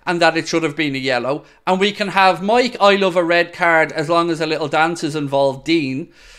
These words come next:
saying on Sky that it was a red card? So who the hell are we supposed to believe when two former officials have differing opinions on it? And one of them is deluded in Mike Dean,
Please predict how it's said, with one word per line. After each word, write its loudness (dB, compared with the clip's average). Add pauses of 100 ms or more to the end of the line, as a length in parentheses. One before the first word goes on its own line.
saying 2
on -2
Sky 2
that -2
it -4
was 2
a -4
red -6
card? -8 (1000)
So 0
who -4
the 0
hell 2
are 2
we -2
supposed -4
to -6
believe -6
when -2
two -6
former 2
officials -4
have -4
differing -2
opinions -6
on -4
it? -14 (1300)
And 0
one 0
of 0
them -2
is -6
deluded 0
in -6
Mike -4
Dean, -6